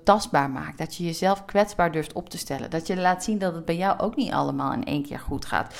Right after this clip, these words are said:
Dat je laat zien hoe je die reis bewandelt." En dat is iets wat ik ook in trainingen en in coachings heel makkelijk vind om te doen. Als ik hoor dat iemand ergens mee zit.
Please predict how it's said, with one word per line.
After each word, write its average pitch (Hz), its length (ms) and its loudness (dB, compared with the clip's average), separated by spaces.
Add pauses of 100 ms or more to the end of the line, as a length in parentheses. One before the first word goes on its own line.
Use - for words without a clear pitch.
(180)
Dat 180 180 -2
je 220 120 6
laat 202 240 6
zien 240 200 6
hoe 214 200 8
je 196 80 4
die 165 180 0
reis 180 340 6
bewandelt." 160 760 -2 (840)
En 220 640 8 (640)
dat 247 300 6
is 294 120 0
iets 185 240 -4
wat 202 180 4
ik 208 120 2
ook 214 200 6
in 190 140 -6
trainingen 190 880 6 (260)
en 185 160 2
in 170 120 0
coachings 202 420 2
heel 202 180 2
makkelijk 208 460 2
vind 170 220 -2
om 156 120 -2
te 147 140 -6
doen. 156 320 0
Als 165 180 2
ik 175 80 -6
hoor 180 400 6
dat 143 140 2
iemand 160 320 0
ergens 160 480 2 (420)
mee 156 400 2
zit. 156 520 4